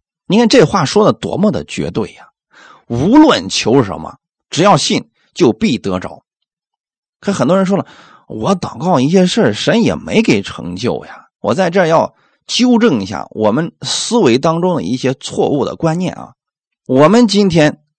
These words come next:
是原原本本的希望神按照我们所说的那个原型来给我们成就，但神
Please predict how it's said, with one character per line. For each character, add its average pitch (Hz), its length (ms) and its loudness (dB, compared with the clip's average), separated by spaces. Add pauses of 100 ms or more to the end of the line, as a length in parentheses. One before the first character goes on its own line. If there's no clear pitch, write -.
(160)
是 - 340 -2 (280)
原 247 420 4
原 240 240 6
本 180 300 4
本 104 200 0
的 139 160 2
希 - 320 -2
望 147 240 4
神 156 320 2
按 240 320 0
照 202 180 6
我 117 460 2
们 247 220 4
所 123 280 2
说 220 240 2
的 185 80 4
那 202 140 -2
个 151 120 0
原 131 400 4
型 143 340 4
来 120 160 2
给 127 160 0
我 120 120 4
们 110 180 -2
成 95 220 -4
就， - 260 -6 (520)
但 226 200 4
神 104 640 -2